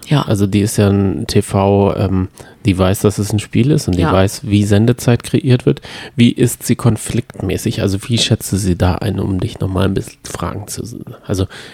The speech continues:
Speaker 2: ist sie da mehr der Kubilai oder ist sie da der, mehr der André Mangold,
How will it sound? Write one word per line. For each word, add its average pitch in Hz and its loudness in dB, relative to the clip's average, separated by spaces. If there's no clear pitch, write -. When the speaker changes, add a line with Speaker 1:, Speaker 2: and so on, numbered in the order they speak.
Speaker 2:
ist 101 0
sie 107 4
da 101 2
mehr 98 4
der 95 2
Kubilai 143 2
oder 117 2
ist 110 -4
sie 113 -4
da 104 -2
der, 101 0
mehr 98 2
der 101 2
André 101 2
Mangold, 95 0